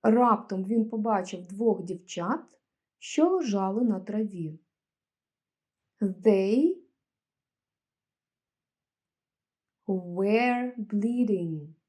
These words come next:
They were bleeding.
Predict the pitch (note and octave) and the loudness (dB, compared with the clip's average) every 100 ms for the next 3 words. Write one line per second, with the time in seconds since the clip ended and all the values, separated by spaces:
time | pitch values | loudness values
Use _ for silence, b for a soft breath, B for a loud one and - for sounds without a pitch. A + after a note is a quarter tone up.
0 | _ _ _ _ _ _ _ _ _ - | _ _ _ _ _ _ _ _ _ -10
1 | F#3+ - C4+ E4+ E4+ A3+ G#3+ G#3 G#3+ A3+ | 0 6 8 8 6 4 2 2 0 -2
2 | A#3+ A3+ A#3 A#3 G#3 F3+ D#3+ | -6 -4 -2 0 0 -2 -6